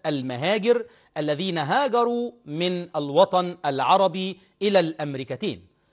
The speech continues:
قال إيليا أبو ماضي في قصيدته: "كن بلسما"، لأن شعراء المهاجر تميزوا دائمًا ب-، كان الشعر عندهم تعبير عن نفس الإنسانية،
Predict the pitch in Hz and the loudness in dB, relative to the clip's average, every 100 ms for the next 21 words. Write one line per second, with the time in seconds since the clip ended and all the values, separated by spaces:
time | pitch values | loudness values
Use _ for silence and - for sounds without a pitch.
0 | _ _ _ - - 302 240 233 175 240 | _ _ _ 4 6 8 8 6 4 0
1 | 240 196 151 - - 151 143 160 269 226 | 4 6 4 2 -8 -6 -4 0 0 0
2 | 214 180 160 160 147 143 139 214 202 185 | -4 -4 -4 -4 -4 -4 -2 -2 -4 -2
3 | 190 185 _ _ 202 220 196 165 147 143 | -4 -4 _ _ 4 4 4 -2 -2 -2
4 | 127 220 220 220 214 _ - - 156 208 | -2 0 0 0 -4 _ -18 -10 -4 -4
5 | 196 185 175 185 147 165 269 240 190 165 | -2 0 -2 -2 0 4 4 4 -2 -6
6 | 151 185 180 160 170 160 _ - 160 160 | -2 0 0 0 -2 -4 _ -8 -4 -4
7 | 147 143 196 180 190 156 143 143 180 175 | -4 -4 -4 -2 -4 -2 -2 -2 -2 -2
8 | 170 165 _ _ 127 156 156 156 - 240 | -4 -8 _ _ -8 -4 -4 -6 -2 -2
9 | 262 202 269 247 247 185 170 202 196 190 | 0 -2 2 2 2 -2 -2 -2 -2 -2
10 | 170 131 156 196 180 143 143 160 208 - | -2 -2 -2 0 0 0 -2 -4 -4 -6
11 | 160 - 139 120 147 180 214 220 | -12 -10 -12 -8 -6 -4 -2 -2